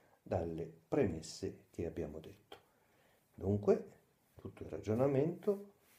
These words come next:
lo ripetiamo, ogni animale è capace di sensazione, premessa maggiore. Il gatto è un animale,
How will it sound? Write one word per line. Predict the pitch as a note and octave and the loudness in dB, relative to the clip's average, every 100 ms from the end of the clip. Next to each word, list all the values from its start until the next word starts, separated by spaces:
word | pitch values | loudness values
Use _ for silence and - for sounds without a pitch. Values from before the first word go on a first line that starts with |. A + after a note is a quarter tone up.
| - | -14
lo | - | -8
ripetiamo, | E2 G2 E3 D#3+ G2+ F2+ G#2 D#3 E3+ - _ _ _ _ _ - - - | -4 0 2 4 4 4 2 0 -4 -14 _ _ _ _ _ -20 -6 4
ogni | G#2+ G2+ F#2+ | 6 6 4
animale | F2+ F#2+ A#2+ G#2 E2+ D#2 D2 - | 2 6 8 8 6 0 -8 -10
è | - - | -8 -4
capace | F#2 F#2 F#2+ E2 E2+ | 0 6 6 6 -2
di | D#2 | -8
sensazione, | D#2 E2+ E2+ D3 - B2 G#2 A#2+ E3+ F3+ - | -8 -8 -4 -6 -2 2 4 4 0 -4 -10
premessa | - F#2 F#2 F2+ - | -8 -4 -4 -4 -6
maggiore. | D#2+ E2 D#2 D2+ E2 A2+ D#3+ - _ _ _ _ _ _ _ _ _ | -6 -6 -6 -6 -4 -6 -8 -16 _ _ _ _ _ _ _ _ _
Il | A2 G#2 | -4 0
gatto | A2 B2 G#2+ - - E2+ - | 8 8 8 -2 -2 -2 2
è | G#2+ - | 2 2
un | G2 F#2+ | 0 0
animale, | C3+ F#3+ D#3+ - - - - | 2 2 0 -4 -10 -12 -14